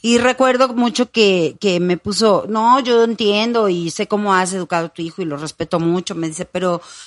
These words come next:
pues, también entiende, o sea, se tienen que cuidar, que no se exhiban mucho, porque,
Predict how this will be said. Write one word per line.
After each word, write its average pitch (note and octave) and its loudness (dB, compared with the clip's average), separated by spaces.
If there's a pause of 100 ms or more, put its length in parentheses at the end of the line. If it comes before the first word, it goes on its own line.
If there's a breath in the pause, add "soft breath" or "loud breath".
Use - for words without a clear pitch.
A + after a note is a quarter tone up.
(100)
pues, F#3 -4
también A3+ -4
entiende, A3+ -2
o F#3+ 0
sea, F#3+ -2
se G3 -10
tienen G#3+ -6
que G#3 -12
cuidar, G#3 -4
que - -14
no E3+ -8
se F3+ -14
exhiban G#3 -4
mucho, A3 -6
porque, F3 -8